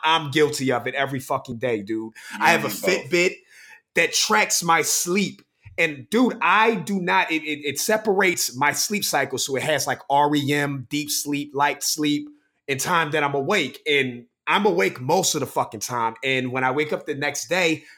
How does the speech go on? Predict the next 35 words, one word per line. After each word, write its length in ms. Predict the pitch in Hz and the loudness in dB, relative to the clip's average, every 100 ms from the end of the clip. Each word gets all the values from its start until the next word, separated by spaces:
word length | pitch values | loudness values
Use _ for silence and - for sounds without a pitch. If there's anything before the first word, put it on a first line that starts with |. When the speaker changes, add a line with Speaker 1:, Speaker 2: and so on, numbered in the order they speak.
| _ - | _ -6
Speaker 1:
I 100 | 151 | -4
can 120 | 180 | -4
feel 480 | 135 - 285 302 240 | -8 -2 4 4 4
it. 120 | 104 - | 0 -6
Yo, 140 | 123 | -4
I 180 | 135 143 | -2 -2
don't 360 | 123 160 175 - | 0 -2 -2 -6
feel 520 | - 175 165 160 147 | -8 -2 0 0 0
rejuvenated. 920 | 135 135 - 151 151 151 147 147 147 120 | -4 -8 -2 -2 -2 -2 0 0 -2 -2
I 120 | 123 | -4
don't 260 | 120 139 - - | -4 -6 -6 -2
feel, 480 | 147 135 131 135 - _ _ _ _ _ _ _ _ | 2 2 0 -2 -8 _ _ _ _ _ _ _ _
you 120 | - 151 | -2 0
know, 380 | 147 135 131 - | 2 0 -2 -2
ready 220 | 147 175 | 0 2
to 120 | 165 156 | 0 0
take 280 | 185 175 | 0 0
on 120 | 170 156 | 0 0
the 60 | |
fucking 420 | 139 185 - 139 120 | 0 -2 -2 -4 0
day. 400 | 170 151 101 85 - | 2 2 -2 -8 -8
So 280 | - 190 - | 0 2 4
I 240 | 175 214 | 4 6
understand 560 | 202 185 - 214 196 151 | 4 2 2 2 2 0
that. 120 | 135 | 0
And 100 | 131 | -2
especially, 720 | 131 - 196 214 160 127 113 - - _ | -4 -2 0 0 -2 -4 -8 -18 -20 _
this 160 | 165 170 | -4 -2
is 140 | 143 | -2
a 40 | 135 | -2
six-year-old. 1000 | - - 202 - 240 220 233 240 294 - _ _ _ _ _ _ - - | 0 2 2 4 6 8 10 8 6 -2 _ _ _ _ _ _ -6 2
I 100 | 196 | 4
have 160 | 202 | 4
a 60 | 170 | 2
five-year-old 880 | - - 180 190 139 123 107 87 80 | 2 4 6 6 4 -2 -2 -4 -8